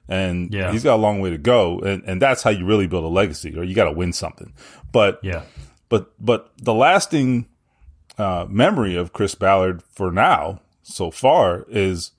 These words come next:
Speaker 1: what he's done up front. And, and I
Speaker 2: Yeah.
Speaker 1: think compared to the very recent history,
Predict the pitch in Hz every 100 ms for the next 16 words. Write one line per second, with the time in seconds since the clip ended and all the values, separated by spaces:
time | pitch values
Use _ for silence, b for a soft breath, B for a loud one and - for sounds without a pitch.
0 | _ 98 107 117 90 104 117 - 135 160
1 | - _ - 107 101 104 - _ 110 104
2 | 101 113 - - b b b b 110 95
3 | 143 151 147 139 123 117 110 - _ _
4 | _ _ 110 90 131 135 123 113 131 135
5 | 110 143 160 113 95 95